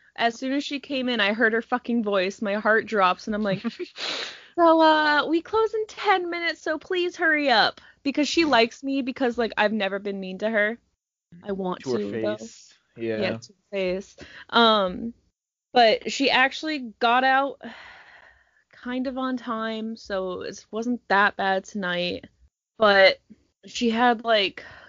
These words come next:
Speaker 1: one, two, four, five, six bags that she strapped up on one arm.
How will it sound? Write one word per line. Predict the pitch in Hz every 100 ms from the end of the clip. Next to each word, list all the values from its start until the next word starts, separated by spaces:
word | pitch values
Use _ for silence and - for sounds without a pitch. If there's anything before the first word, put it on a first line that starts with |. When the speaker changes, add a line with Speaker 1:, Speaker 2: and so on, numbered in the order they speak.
| -
Speaker 1:
one, | 233 226 220 220 214 208
two, | 220 214 214 214 208 _ _ _ _
four, | - 202 202 -
five, | 196 - - -
six | - 247 -
bags | - 202 202 208 208
that | 208
she | 202 220
strapped | - 202 190 190 190
up | 190
on | 190 185
one | 185 185
arm. | 180 185 185